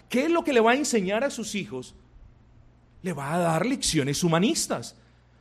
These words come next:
Le va a decir cómo vivir con la perspectiva que usted tiene del mundo. Si usted no sabe cómo enseñarle a su hijo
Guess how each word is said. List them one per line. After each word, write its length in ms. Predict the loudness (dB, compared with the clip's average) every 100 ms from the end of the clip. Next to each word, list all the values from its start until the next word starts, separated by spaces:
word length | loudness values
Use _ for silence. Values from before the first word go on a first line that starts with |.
| _
Le 140 | 4 6
va 200 | 6 4
a 40 |
decir 420 | 4 2 2 2
cómo 260 | 2 4 6
vivir 380 | 4 2 0 0
con 120 | 2
la 120 | 2
perspectiva 600 | 0 -2 -6 -4 -2 0
que 60 | -2
usted 220 | -4 -4
tiene 260 | 0 0 2
del 140 | 0
mundo. 420 | 0 -2 -4 -8 -14 -20 -18
Si 120 | -6 -2
usted 200 | 2 4
no 300 | 4 2 -4
sabe 580 | 2 2 4 2 2 4
cómo 300 | 6 6 4
enseñarle 640 | 2 0 0 0 2 2
a 60 | 0
su 240 | 0 0
hijo 360 | 0 0 -2